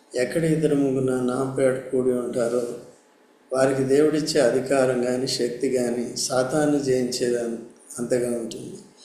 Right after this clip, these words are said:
సాతాను కంటే కూడా అధికమైన బలం మనం కలిగి ఉంటుంది. ఈ ప్రభుత్వాల కంటే కూడా అధిక-, అధికమైన అధికారం దేవుడు మనకి ఇస్తాడు. ఒకటేంటంటే, గిద్యోను వంటి స్వభావం మనం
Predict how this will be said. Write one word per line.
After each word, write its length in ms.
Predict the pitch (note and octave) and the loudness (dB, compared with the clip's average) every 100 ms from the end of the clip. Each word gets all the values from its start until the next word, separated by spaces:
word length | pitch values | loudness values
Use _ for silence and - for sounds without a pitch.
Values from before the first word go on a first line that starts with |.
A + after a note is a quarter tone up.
| - - - - | -20 -20 -16 -6
సాతాను 640 | - B2+ C#3 D#3 D#3 D3+ | -2 0 2 2 2 2
కంటే 360 | D3 C#3+ C#3+ C3+ | 2 0 0 -2
కూడా 280 | C#3+ C3+ | 0 0
అధికమైన 540 | B2 C3 C3+ C#3+ C#3+ C#3 | 0 0 0 2 4 2
బలం 400 | A#2+ B2 B2+ B2 | 2 0 0 -2
మనం 200 | A#2+ A#2 - | -4 -6 -4
కలిగి 240 | A#2+ B2 | -2 0
ఉంటుంది. 400 | A#2 A2+ - - - - _ _ _ _ - C#3 | -2 -4 -8 -14 -18 -20 _ _ _ _ 0 0
ఈ 60 | |
ప్రభుత్వాల 680 | C3+ C3+ D3 E3 D#3+ D#3+ D3+ | 2 2 2 0 2 4 4
కంటే 380 | D3 C#3+ C#3 C#3 | 4 0 0 0
కూడా 260 | C#3 C3+ B2+ | 0 0 0
అధిక-, 600 | B2 B2+ C#3 C3 B2 B2 - - | 0 0 2 2 2 -2 -8 -8
అధికమైన 480 | B2 C#3+ D3+ D3 C#3+ | -4 -2 0 2 2
అధికారం 680 | B2+ B2+ C3+ D3 C#3+ D3 C3 | 2 0 2 4 4 4 2
దేవుడు 280 | B2 B2 A#2+ | 0 0 -2
మనకి 360 | A#2 A2+ A#2+ | -4 -4 -6
ఇస్తాడు. 360 | A2+ - - - - - - - - - - D3 | -8 -8 -10 -12 -14 -20 -20 -16 -18 -20 -2 2
ఒకటేంటంటే, 1000 | D#3+ E3 D3+ C#3+ C#3 C3 B2+ B2+ - B2+ | 4 4 4 4 2 2 2 2 0 0
గిద్యోను 600 | C#3 - D3+ D#3 D3+ C#3+ | 0 2 2 4 4 2
వంటి 600 | C3+ C3 C#3 F3 G3+ - | 2 0 0 0 -2 -4
స్వభావం 580 | - B2 B2+ C3 C#3 C3+ | -4 -2 0 2 0 0
మనం 240 | B2 A#2+ | -2 -4